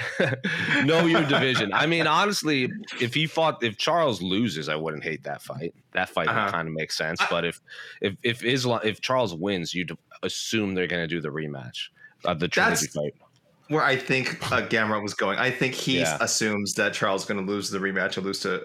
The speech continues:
Speaker 2: Islam a second time,
Speaker 1: Yeah.
Speaker 2: and that he would get that fight. But he kinda got ahead of himself. Um, and he is also doing an interview not in his native language, so, you know, maybe he couldn't
Speaker 1: Sure.
Speaker 2: quite articulate what he meant by it. Casey, what did you think of the, uh, his post-fight speech and the,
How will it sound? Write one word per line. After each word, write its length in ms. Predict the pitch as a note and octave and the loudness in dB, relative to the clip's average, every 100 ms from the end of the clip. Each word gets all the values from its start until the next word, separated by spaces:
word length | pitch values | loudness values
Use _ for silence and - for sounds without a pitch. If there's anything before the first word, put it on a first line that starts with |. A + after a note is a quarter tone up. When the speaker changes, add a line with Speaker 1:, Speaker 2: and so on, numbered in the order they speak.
| G#2+ | -4
Speaker 2:
Islam 380 | F#2 F#2+ F#2+ | -2 -2 -2
a 60 | F2+ | 0
second 320 | - B2 A#2 | 0 0 -2
time, 260 | - G2+ F#2+ | -2 0 0
Speaker 1:
Yeah. 160 | F#2 E2+ | 0 0
Speaker 2:
and 80 | |
that 100 | F#2 | 0
he 160 | - A2 | -2 -2
would 160 | G#2+ F2 | -2 -2
get 160 | G2 - | -4 0
that 240 | G#2 G2+ | 0 0
fight. 140 | - G#2+ | 0 0
But 100 | B2 | 0
he 40 | |
kinda 220 | A#2+ E3 C3 | 2 2 2
got 160 | A#2+ | 2
ahead 180 | A2 A2 | 2 2
of 60 | G#2+ | 0
himself. 440 | A2 G#2+ G#2 - - - - - | 0 0 0 -2 -12 -16 -8 0
Um, 300 | G#2+ G#2 - | 2 0 0
and 120 | A3 E3+ | 2 4
he 80 | |
is 100 | D#3+ D3 | 4 4
also 200 | - A#2+ | 2 2
doing 200 | A#2 A2+ | 2 2
an 60 | G#2+ | 0
interview 260 | G#2 G#2+ | 0 0
not 140 | G#2 F#2+ | 0 0
in 40 | |
his 120 | G2+ | -2
native 260 | G2+ G2 F#2 | -2 -2 0
language, 320 | F#2 F#2+ B2 - | -2 -2 -4 -2
so, 80 | |
you 60 | G#2 | -2
know, 100 | F#2+ | 0
maybe 220 | G2+ F#2+ | 0 -2
he 60 | F#2 | -4
couldn't 240 | - G#2+ | -2 0
Speaker 1:
Sure. 40 | A#2 | 0
Speaker 2:
quite 200 | G#2+ G2 | 0 -2
articulate 580 | F#2 - A#2 - G2+ G2+ | -2 -4 -8 -2 -2 0
what 100 | F#2+ | -2
he 80 | G2 | -2
meant 240 | G2+ G#2+ | -2 0
by 140 | A#2 B2 | 0 0
it. 80 | - - - _ - | -4 -14 -20 _ -2
Casey, 220 | D3 C#3+ | 0 2
what 120 | C3+ | 2
did 80 | C3 | 2
you 60 | |
think 220 | A2+ G#2 - | 0 -2 -2
of 160 | G2 F#2+ | -4 0
the, 200 | G2+ F#2+ | 0 2
uh, 280 | F#2 F2+ - | 2 2 0
his 140 | G2 | -4
post-fight 440 | - G2 - F#2+ F#2 | -4 -4 -2 -2 -2
speech 240 | F#2+ F2+ | -6 -6
and 100 | F2+ | -4
the, 220 | F#2 F#2 | -2 -2